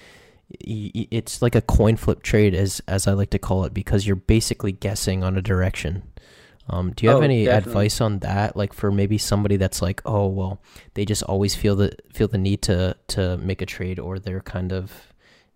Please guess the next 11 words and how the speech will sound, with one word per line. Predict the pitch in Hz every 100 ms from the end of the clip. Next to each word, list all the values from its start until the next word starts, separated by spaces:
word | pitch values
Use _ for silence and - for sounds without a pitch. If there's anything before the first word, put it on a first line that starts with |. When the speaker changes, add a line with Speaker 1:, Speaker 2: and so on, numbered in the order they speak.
| _ -
Speaker 1:
they | 101
have | 95
that | 95 -
fomo | - 92 95 98
of, | 92
like, | 92 -
missing | 101 95 - 95
a | 90
move, | 90 98 -
quote | 104 101
unquote? | 101 - 104